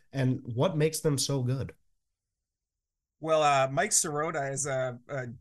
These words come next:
Speaker 2: potential, I, I mean, he's, he's a first round pick. I think he's probably a lock to go in the first round. I remember, um, Peter and I did a podcast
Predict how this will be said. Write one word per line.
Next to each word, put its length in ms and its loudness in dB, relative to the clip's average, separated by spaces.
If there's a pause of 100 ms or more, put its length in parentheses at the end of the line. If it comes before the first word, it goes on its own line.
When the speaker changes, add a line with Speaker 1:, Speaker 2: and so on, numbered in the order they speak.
(220)
Speaker 2:
potential, 680 0
I, 140 0
I 160 2
mean, 120 -2
he's, 320 -4
he's 140 2
a 60 4
first 340 0
round 240 0
pick. 260 -6
I 100 -4
think 320 -6
he's 160 -12
probably 340 0
a 60 -2
lock 340 -4
to 80 -8
go 140 -2
in 60 -2
the 80 -6
first 360 -6
round. 320 2
I 80 0
remember, 640 0
um, 340 -2
Peter 280 0
and 100 2
I 100 2
did 160 -8
a 40 -8
podcast 760 -4